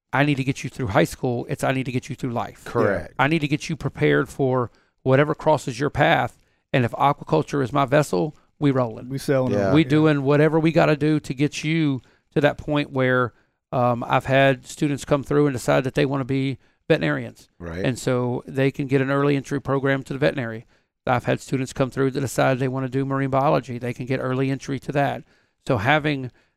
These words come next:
Speaker 1: that C T E background is huge for them, no matter what the course may be.
Speaker 3: Yeah.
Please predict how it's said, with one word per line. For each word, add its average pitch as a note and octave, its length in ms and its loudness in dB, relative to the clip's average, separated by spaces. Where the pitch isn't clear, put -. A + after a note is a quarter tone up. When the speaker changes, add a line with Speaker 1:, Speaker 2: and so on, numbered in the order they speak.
Speaker 1:
that C#3 320 2
C - 240 -2
T D#3+ 200 -4
E C#3 40 -2
background A#2+ 720 -2
is C3 280 -2
huge F#3 360 -2
for - 140 -4
them, B2+ 160 -2
no C3 80 -2
matter B2+ 220 -2
what C3+ 340 0
the C3 300 -2
course - 300 -4
may B2+ 140 -2
be. C3 380 0
Speaker 3:
Yeah. B2+ 200 -4